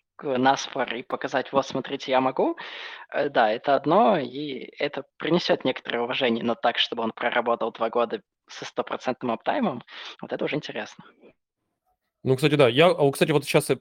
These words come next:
Speaker 2: как раз пока мы с вами разговаривали, а, посмотрел, а, что реально был чувак, который умудрился запустить, а, Ubuntu двадцать ноль четыре на айфоне семь. То есть не на, как бы, новом, соответственно, там, айфоне, а на старом.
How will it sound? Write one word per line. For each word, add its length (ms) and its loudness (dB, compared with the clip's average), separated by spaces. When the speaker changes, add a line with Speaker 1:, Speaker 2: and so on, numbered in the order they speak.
Speaker 2:
как 140 0
раз 120 4
пока 240 0
мы 80 -2
с 80 -4
вами 180 2
разговаривали, 760 2
а, 280 -4
посмотрел, 460 0
а, 200 0
что 640 8
реально 380 4
был 220 4
чувак, 380 2
который 260 0
умудрился 400 0
запустить, 460 -6
а, 160 -2
Ubuntu 460 2
двадцать 340 2
ноль 160 -2
четыре 380 2
на 180 -2
айфоне 320 0
семь. 600 6
То 100 4
есть 180 0
не 200 -2
на, 680 -2
как 80 -8
бы, 60 -4
новом, 320 6
соответственно, 480 0
там, 160 -6
айфоне, 400 -6
а 80 -6
на 100 -4
старом. 400 2